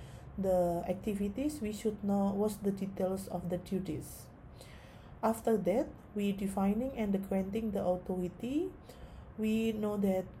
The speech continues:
um, the authority maybe, uh, is about how to, uh, spend the budget for the company. For example, in,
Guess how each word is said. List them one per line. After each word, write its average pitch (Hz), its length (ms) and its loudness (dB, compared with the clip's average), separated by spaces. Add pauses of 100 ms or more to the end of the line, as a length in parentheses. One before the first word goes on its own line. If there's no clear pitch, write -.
(100)
um, 175 600 0 (420)
the 180 120 4
authority 202 760 2
maybe, 226 460 2 (520)
uh, 185 460 2
is 196 160 0
about 196 320 2 (120)
how 202 400 4
to, 190 840 2
uh, 180 560 2
spend 185 580 -2 (140)
the 180 80 4
budget 180 600 2
for 190 120 2
the 180 140 0
company. 180 600 -2 (460)
For 190 160 6
example, 190 720 0 (600)
in, 202 440 2